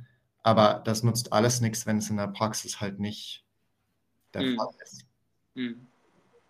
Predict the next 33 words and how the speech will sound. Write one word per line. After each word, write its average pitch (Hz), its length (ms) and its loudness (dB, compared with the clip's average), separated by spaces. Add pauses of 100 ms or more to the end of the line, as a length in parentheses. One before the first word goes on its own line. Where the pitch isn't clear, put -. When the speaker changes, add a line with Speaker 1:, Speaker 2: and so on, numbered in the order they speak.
(540)
Speaker 2:
Ja, 139 240 6
nee, 139 180 -8
absolut. - 640 -14
Ähm, 117 420 -14
kann, 123 300 -12 (100)
kann 127 180 -10
ich 127 100 -12
sehr 131 140 -2
gut 131 140 -8
verstehen. 127 460 -10 (880)
Ähm, 123 440 -2
Speaker 1:
Und 123 100 0
vielleicht 131 320 4
noch 123 160 2
ein 131 420 2
Satz 127 300 0
dazu, 127 480 0 (580)
was, 120 440 0
ähm, 110 420 0 (440)
bevor 117 320 0
es 113 140 0
dann 110 160 0
wieder 110 220 2
heißt, 110 200 -4
ja, 113 140 4
aber 113 140 2
dann 107 160 0
müssten 107 320 -4
Frauen 113 340 0
halt 101 180 -4
besser 107 260 -4
verhandeln 127 680 2 (360)
in 123 160 2